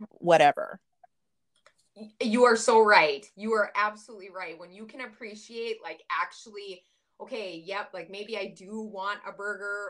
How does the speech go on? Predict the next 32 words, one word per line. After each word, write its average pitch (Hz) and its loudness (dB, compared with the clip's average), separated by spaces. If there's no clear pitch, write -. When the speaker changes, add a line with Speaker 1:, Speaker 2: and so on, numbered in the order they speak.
Speaker 2:
or 196 -12
Snickers, 220 -12
but 180 -8
I'm 185 -4
gonna 196 -16
eat 220 -18
this 208 -16
salad 185 -6
'cause 214 -20
it 196 -14
makes 190 -20
me 175 -20
feel 175 -8
good 226 -8
and 170 -10
I 156 -8
want 156 -8
to," 254 -18
it, 185 -10
it's 214 -10
just, 208 -12
it's 202 -10
a 214 -10
complete 196 -12
game 165 -8
changer. 151 -16
Speaker 1:
I 190 4
love 185 4
that. 170 4
So 240 4
let's 240 0
talk 214 2